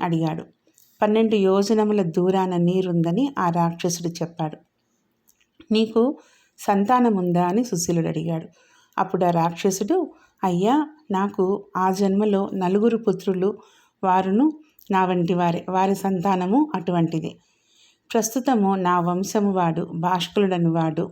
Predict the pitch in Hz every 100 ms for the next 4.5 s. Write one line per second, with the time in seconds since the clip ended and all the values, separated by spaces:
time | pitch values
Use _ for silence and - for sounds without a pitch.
0 | 160 170 175 180 190 170 170 175 165 170
1 | - 165 170 170 170 220 220 170 - 170
2 | - _ _ _ _ _ _ _ - 226
3 | 262 247 214 185 233 277 - - _ 190
4 | 196 214 254 -